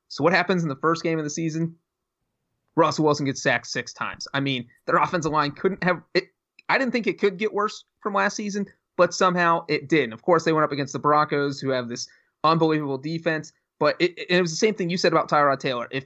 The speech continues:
Russell Wilson is getting beat up like that all season, and he's an amazing athlete, and he never gets hurt, I don't know if he's gonna be able to stay healthy the whole time. So, I,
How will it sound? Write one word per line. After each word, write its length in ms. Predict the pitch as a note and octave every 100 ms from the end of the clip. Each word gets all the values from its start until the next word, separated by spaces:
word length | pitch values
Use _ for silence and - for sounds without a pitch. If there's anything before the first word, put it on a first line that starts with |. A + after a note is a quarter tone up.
| -
Russell 300 | G#3+ C#4+ G#3+
Wilson 320 | D#3 E3 F3+
is 100 | D3+
getting 340 | - D#3 C#3+ A2 -
beat 220 | C3 C3
up 220 | B2 - -
like 260 | C3 A#2+
that 260 | - A#2+ -
all 220 | - B2+ D3
season, 440 | - B2+ E3 - _ _ -
and 180 | C#3 C#3
he's 220 | E3 G#3
an 80 | B2
amazing 460 | B2 C#3+ D3+ D3
athlete, 400 | C#3+ C#3+ D3 D#3
and 100 | -
he 160 | B2 A2+
never 560 | B2+ D#3 E3 E3 D#3+ - _
gets 200 | A#2 -
hurt, 300 | - F3 E3 - _ _ -
I 80 | B3+
don't 80 |
know 80 | G3
if 60 | F3
he's 120 | D#3+
gonna 60 | C#3+
be 60 |
able 120 | B2 B2+
to 60 |
stay 140 | - G#2
healthy 300 | F#3 F#3 F3
the 100 | E3
whole 160 | E3
time. 340 | D#3+ E3 D#3 D#3 _ _
So, 420 | - - D3 C#3+ -
I, 140 | A3+